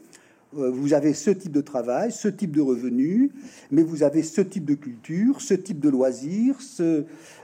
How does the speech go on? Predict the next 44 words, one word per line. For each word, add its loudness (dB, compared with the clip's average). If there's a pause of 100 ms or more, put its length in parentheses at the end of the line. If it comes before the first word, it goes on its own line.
(140)
euh, 0
c-, -16
voilà. -2
Quand -8
vous -2
êtes -2
un 2
bourgeois, -2
ben, 0
vous -6
avez 0
ce -8
type -10
de -6
culture. -6
Quand -6
vous -4
êtes, -4
euh, -2 (300)
un 2
ouvrier, 4
vous -2
aimez 2
l'accordéon 0 (680)
et 4
la -2
viande -4
rouge. 0
Quand -2
vous -2
êtes 2
un -2
bourgeois, -2
vous -6
aimez 0
l'opéra -2
et 4
le 6
poisson. -4 (160)
C'est -8
comme -4
ça. -16 (280)
Voilà. -8 (720)
Euh, -4